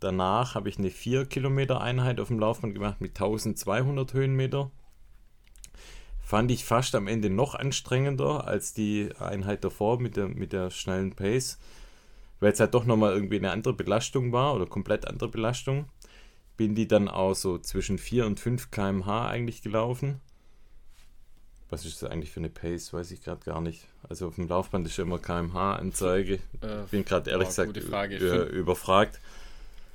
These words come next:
Speaker 1: Auf jeden Fall, ja, also
Speaker 2: Fünf K M H, kein
Speaker 1: es
Speaker 2: Plan.
Speaker 1: ist ein Marsch-, also ein schneller Marschierschritt einfach.
Speaker 2: Ja.
Speaker 1: Was waren das? Knapp fünfundvierzig Minuten oder sowas.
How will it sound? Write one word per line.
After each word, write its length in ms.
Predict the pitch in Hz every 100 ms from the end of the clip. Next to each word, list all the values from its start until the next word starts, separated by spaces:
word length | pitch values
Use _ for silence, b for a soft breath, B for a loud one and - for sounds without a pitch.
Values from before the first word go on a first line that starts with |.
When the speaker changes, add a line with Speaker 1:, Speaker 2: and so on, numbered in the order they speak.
| B B B B B B B B - -
Speaker 1:
Auf 140 | -
jeden 320 | 110 117 123
Fall, 420 | 117 107 107 107 -
ja, 280 | 92 101 104
also 260 | 90 110
Speaker 2:
Fünf 20 | 110
K 120 | 120
M 60 | 120
H, 20 |
kein 100 | 113
Speaker 1:
es 100 | 120
Speaker 2:
Plan. 280 | 110 117 98
Speaker 1:
ist 460 | 175 - 156 123
ein 500 | 196 95 - 90 87
Marsch-, 380 | 95 98 - -
also 260 | - 101 101
ein 100 | 92
schneller 400 | - 95 104 104
Marschierschritt 1040 | 92 92 - - 98 90 - - 90 -
einfach. 480 | - 80 104 82 -
Speaker 2:
Ja. 60 | - - - - - - - - - - - - - - -
Speaker 1:
Was 240 | 85 -
waren 160 | 78 87
das? 240 | 92 -
Knapp 340 | - 87 82 - - - -
fünfundvierzig 720 | - 98 95 92 98 90 - 92
Minuten 480 | 95 113 120 120
oder 220 | 117 110 110
sowas. 480 | 113 110 101 -